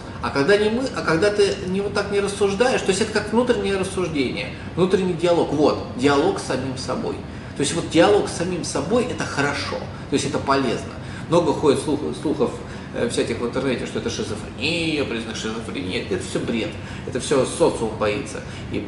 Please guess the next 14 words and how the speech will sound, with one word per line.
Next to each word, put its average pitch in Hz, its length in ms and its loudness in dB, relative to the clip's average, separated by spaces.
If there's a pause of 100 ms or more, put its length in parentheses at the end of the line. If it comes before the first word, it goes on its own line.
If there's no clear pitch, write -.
п-, 135 120 2
слухи - 340 -4
такие 104 280 -6
пускает. - 420 -6 (320)
А 110 100 4
это 160 160 4
как 180 220 0
раз 190 220 -2
и 180 40 0
есть. 202 300 -2
Вот, 127 160 -2
э, 131 180 -2
внутренний 156 400 -2
голос, 147 600 4